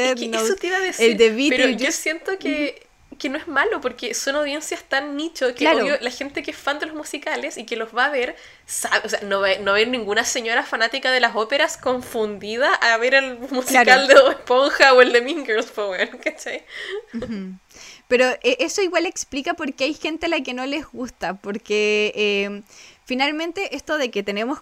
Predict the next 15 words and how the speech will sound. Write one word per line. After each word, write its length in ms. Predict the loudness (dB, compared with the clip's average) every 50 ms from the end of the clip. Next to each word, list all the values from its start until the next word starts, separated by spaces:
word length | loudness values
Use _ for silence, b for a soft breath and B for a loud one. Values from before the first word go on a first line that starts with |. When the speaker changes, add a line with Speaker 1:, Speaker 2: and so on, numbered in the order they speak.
| _ -8
Speaker 2:
poco 260 | -6 -6 -4 -4 -4
tiempo 540 | -4 -4 -4 -4 -4 -4 -2 -2 -4 -4 -6 _
para 280 | -4 -2 0 0 0 0
poder 360 | 0 0 2 2 2 2 2
explicar 580 | 0 -2 -6 -8 -10 -8 -8 -4 0 0 0 0
o 60 | 0 -2
movilizar 680 | 0 0 2 4 4 2 2 0 0 -2 -2 -2 -2
una 180 | -4 -6 -6 -4
trama 300 | -4 -4 -4 -2 -4 -4
se 140 | -6 -8 -8
traduce 500 | -6 -4 -4 -4 -4 -4 -6 -6 -6 -6 -6
en 360 | -8 -6 -6 -4 -4 -6 -6 -6
tramas 360 | -2 -2 0 0 0 -2 -4
más 180 | -6 -8 -6 -6
simples, 520 | -6 -6 -6 -6 -8 -8 -12 -14 -16 -18